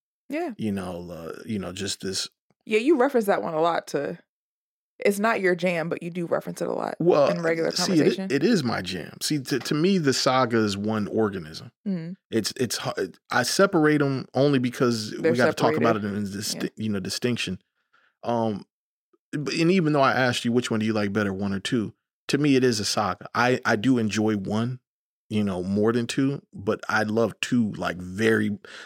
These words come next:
Speaker 2: like, I'm excited about all of it.
Speaker 1: I enjoy two more than one, but
Speaker 2: Okay.
Speaker 1: I'm always, I've never watched them separately.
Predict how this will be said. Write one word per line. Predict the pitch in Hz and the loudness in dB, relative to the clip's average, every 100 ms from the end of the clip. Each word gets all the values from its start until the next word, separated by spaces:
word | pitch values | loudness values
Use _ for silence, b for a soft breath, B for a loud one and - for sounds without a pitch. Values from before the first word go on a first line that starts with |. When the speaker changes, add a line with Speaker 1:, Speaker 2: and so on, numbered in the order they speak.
| - | 0
Speaker 2:
like, | 120 | 0
I'm | 120 135 | 2 0
excited | 110 - 131 117 | 0 2 2 0
about | 110 101 | 0 2
all | 110 127 92 | 2 2 0
of | - | -6
it. | - _ | -16 _
Speaker 1:
I | - 185 | -2 0
enjoy | 196 180 170 | 0 0 -2
two | - 175 | -4 -6
more | 160 160 165 | -6 -8 -8
than | 170 | -8
one, | 175 - - | -10 -10 -6
but | - - - _ _ - | -6 -6 -10 _ _ -6
Speaker 2:
Okay. | 107 - | -6 -2
Speaker 1:
I'm | 175 170 170 | -2 -2 -4
always, | - 180 170 165 165 - - _ _ _ - | -2 0 0 -2 -6 -14 -18 _ _ _ -4
I've | 185 | 0
never | 190 202 190 | 2 4 4
watched | 180 175 - - | 4 2 0 -4
them | 170 160 | -4 -2
separately. | 175 170 151 - 185 | -2 -2 -4 -8 -14